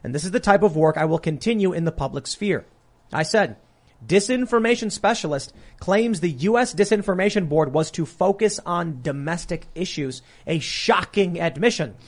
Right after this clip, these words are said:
It really is. Now that she's out, she's outright saying, "Oh, all of this disinfo is in American politics, and that's what I wanted to focus my work on." She responded, "I'd encourage you to read the paper," to me, she said, "I'd encourage you to read the paper that I'm referencing,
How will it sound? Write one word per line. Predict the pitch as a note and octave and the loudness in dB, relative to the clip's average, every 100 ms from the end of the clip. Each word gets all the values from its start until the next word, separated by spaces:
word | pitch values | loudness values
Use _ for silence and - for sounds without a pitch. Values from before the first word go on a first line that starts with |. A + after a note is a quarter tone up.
| - - - _ _ - | -20 -20 -20 _ _ -4
It | - | -2
really | D#3+ C4 C#4+ | 2 2 2
is. | C#4+ B3+ - - - - | 2 2 0 -12 -20 -10
Now | D3 F3+ G3+ C4 | -2 0 2 2
that | B3+ - | 0 -2
she's | G#3+ F3 - | -4 -4 -2
out, | E3+ G3+ A2+ - - - - | 0 2 0 -12 -20 -20 -16
she's | - G#3 - | -6 -4 2
outright | A#3 G#3+ G#3 G3+ | 0 4 2 2
saying, | - A#3+ A3+ D#3 C#3+ - - - | 0 0 2 -2 -8 -16 -4 6
"Oh, | A3+ | 8
all | F#3 G3 B3+ | 10 8 8
of | C#4+ A3+ | 6 0
this | A#3+ | 0
disinfo | A3+ B3 A#3+ G#3+ F3 | 0 0 0 2 2
is | E3+ | 0
in | E3+ | 0
American | F#3 F3+ D#3 | 0 -2 -2
politics, | F3 F#3+ D#3 D3+ | 2 2 0 -6
and | C3+ | -4
that's | E3+ - | -4 0
what | E3 | 0
I | E3 | 2
wanted | D#3 C#3+ | 0 -2
to | C#3 | 0
focus | E3+ F3 D3+ | 2 2 0
my | C#3+ B2+ | -4 0
work | D3+ E3 | 0 -2
on." | G2+ G2+ - _ - - - - - - - | -6 -10 -20 _ -14 -10 -10 -12 -20 -20 -20
She | - | -8
responded, | D3 C#3+ D#3 D#3+ C3 F#2+ - - - - - - | -8 -2 -2 0 -4 -8 -18 -20 -20 -20 -12 0
"I'd | F#3+ | 2
encourage | F#3 E3+ A#3+ C4+ C4+ F3 | 2 2 0 2 0 0
you | G#3 | 0
to | G3 | -2
read | D3+ C#3 G3 | -2 -2 0
the | E3+ | 0
paper," | G3+ D#3+ D#3 D3 | 0 -2 0 -2
to | A2+ - E3 | -4 -6 -2
me, | E3 F#3 | -2 -2
she | B2 | -2
said, | C3 B2 | -4 -4
"I'd | C#3+ C#3 | -4 -6
encourage | C#3 F#3+ E3+ | -2 -2 0
you | |
to | D#3 | -2
read | D#3+ | -2
the | D#3+ | -2
paper | C3 C3 C3 | -2 -2 -2
that | A#2+ | -4
I'm | A#2+ | -2
referencing, | F#3 E3 - A#2 | -2 -2 -4 -8